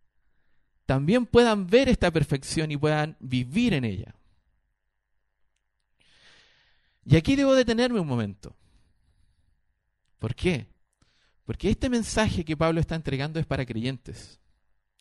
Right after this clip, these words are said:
Y a lo mejor en medio de nosotros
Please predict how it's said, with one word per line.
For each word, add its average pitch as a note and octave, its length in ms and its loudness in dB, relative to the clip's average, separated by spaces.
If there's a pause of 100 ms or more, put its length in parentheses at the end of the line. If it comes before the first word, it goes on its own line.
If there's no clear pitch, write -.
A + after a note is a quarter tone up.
(720)
Y A2+ 60 -12
a A2+ 60 -6
lo A#2+ 60 -8
mejor F3 280 -4
en D#3+ 80 -4
medio G3 400 -2
de G#3+ 80 -2
nosotros F3 800 -8